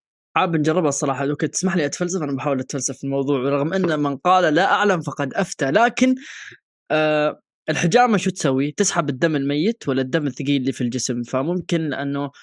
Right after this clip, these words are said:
تنشط الدورة الدموية، ولو تنشطت الدورة الدموية ممكن نفس ما قال محمد يساعد على الريكفري، يخليك أنشط، يخليك حركي، يخليك من هذه الأمور.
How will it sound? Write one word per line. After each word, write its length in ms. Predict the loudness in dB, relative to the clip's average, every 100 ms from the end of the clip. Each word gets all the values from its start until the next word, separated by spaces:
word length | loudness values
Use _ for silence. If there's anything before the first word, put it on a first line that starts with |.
| _
تنشط 360 | -4 -2 -2 -2
الدورة 280 | 0 0 0
الدموية، 540 | -2 -2 2 2 2
ولو 140 | 2 -2
تنشطت 360 | -6 -10 -6
الدورة 400 | -6 -4 -4 -2
الدموية 520 | -2 -4 -2 -2 -2
ممكن 420 | -2 -4 -4 -6 -6
نفس 180 | -8 -6
ما 60 | -2
قال 200 | -2 -2
محمد 400 | -4 -2 -2 -4 _ -20 -10
يساعد 340 | -2 0 0
على 120 | -2
الريكفري، 520 | -2 0 0 2 2 0
يخليك 440 | 0 0 0 -2 -4
أنشط، 420 | -4 -2 -2 -2
يخليك 360 | -4 -4 -4
حركي، 400 | -2 0 0 -2
يخليك 340 | -2 -2 -4 -2
من 80 | -2
هذه 200 | 0 0
الأمور. 300 | -2 -4